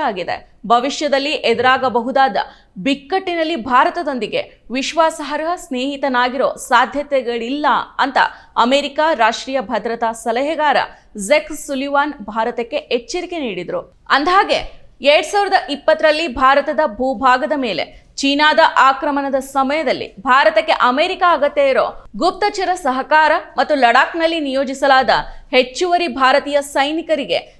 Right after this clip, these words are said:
ಚಳಿಗಾಲದ ಉಡುಪುಗಳನ್ನ ಪೂರೈಸಿತ್ತು. ರಕ್ಷಣೆ, ಗುಪ್ತಚರ ಮತ್ತು ನಿರ್ಣಾಯಕ ತಂತ್ರಜ್ಞಾನ ವರ್ಗಾವಣೆಯನ್ನ ಹೆಚ್ಚಿಸೋದಕ್ಕೆ ಭಾರತ ಮತ್ತು ಅಮೆರಿಕ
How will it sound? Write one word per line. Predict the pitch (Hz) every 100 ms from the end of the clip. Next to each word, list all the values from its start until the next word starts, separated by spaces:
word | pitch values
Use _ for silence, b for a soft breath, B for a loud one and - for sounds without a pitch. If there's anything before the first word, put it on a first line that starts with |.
| _
ಚಳಿಗಾಲದ | - 277 311 359 359 349 339 -
ಉಡುಪುಗಳನ್ನ | 285 302 330 294 277 294 349
ಪೂರೈಸಿತ್ತು. | 277 269 240 226 180 - - _ -
ರಕ್ಷಣೆ, | 233 254 - 302 285 349 208
ಗುಪ್ತಚರ | 214 247 285 277 269 320 302
ಮತ್ತು | 294 302
ನಿರ್ಣಾಯಕ | 262 240 277 330 370 359
ತಂತ್ರಜ್ಞಾನ | 339 254 269 220 254 254 302
ವರ್ಗಾವಣೆಯನ್ನ | 214 214 202 285 349 349 330 269
ಹೆಚ್ಚಿಸೋದಕ್ಕೆ | 247 226 - 240 233 226 160 - - -
ಭಾರತ | 190 262 302 320 339
ಮತ್ತು | 349 349 311
ಅಮೆರಿಕ | - 240 247 302 330